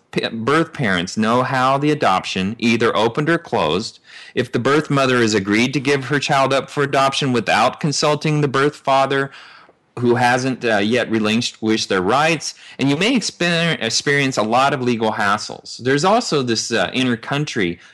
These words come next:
adoption, which you face different problems coming under a legal preview from the home country as well as the country of the adoption.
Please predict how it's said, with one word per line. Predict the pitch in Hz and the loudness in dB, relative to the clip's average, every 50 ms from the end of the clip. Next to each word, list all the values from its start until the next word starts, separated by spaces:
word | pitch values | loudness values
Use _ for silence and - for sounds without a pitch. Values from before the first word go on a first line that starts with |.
| - | -6
adoption, | - 110 104 107 107 98 90 80 - - - 87 90 90 90 - - - - - | -4 -2 0 2 2 2 2 0 -2 -2 -2 -2 -2 -4 -6 -8 -12 -20 -14 -4
which | - 123 123 - - | 0 0 0 2 2
you | 135 131 | 0 0
face | 123 - 131 123 123 123 - | 0 0 0 0 0 -2 -4
different | - - 101 107 120 135 135 - 123 - - | -8 -10 -8 -4 -4 -4 -2 -2 -6 -6 -4
problems | - 101 90 80 - - 87 87 92 - | 0 0 2 2 0 0 -4 -4 -4 -4
coming | - 131 123 120 117 110 110 | -2 0 0 2 2 2 2
under | 107 104 101 107 101 95 | 0 0 0 0 0 0
a | - 98 98 92 | 2 2 2 2
legal | 95 110 117 110 104 104 104 101 98 | 2 2 0 2 2 2 2 0 0
preview | 101 - - 151 151 139 120 104 95 95 98 | -2 -2 -2 0 0 0 0 0 0 0 -2
from | - - 110 104 104 101 | -2 -2 0 0 2 0
the | 98 98 | 0 0
home | 123 139 139 139 139 139 139 | 0 0 0 0 0 -2 -2
country | 135 - 143 104 95 92 - - 92 110 - 117 - - - - - - | -4 -4 -2 -2 -2 -2 -2 -2 -2 -2 -2 -4 -8 -14 -20 -20 -6 -2
as | - 113 110 | 0 0 0
well | 113 127 131 123 123 120 | 2 2 2 2 2 2
as | 113 110 104 107 | 2 0 0 -2
the | 110 113 110 110 110 104 | 0 2 2 2 2 0
country | - - 127 123 117 - 120 113 107 | 0 0 0 0 0 0 -2 0 0
of | 101 101 101 | 0 0 -2
the | 101 101 | -2 -2
adoption. | 98 92 92 104 113 127 135 - - - 76 62 64 85 | -2 0 0 0 0 0 0 -2 -4 -8 -8 -8 -10 -14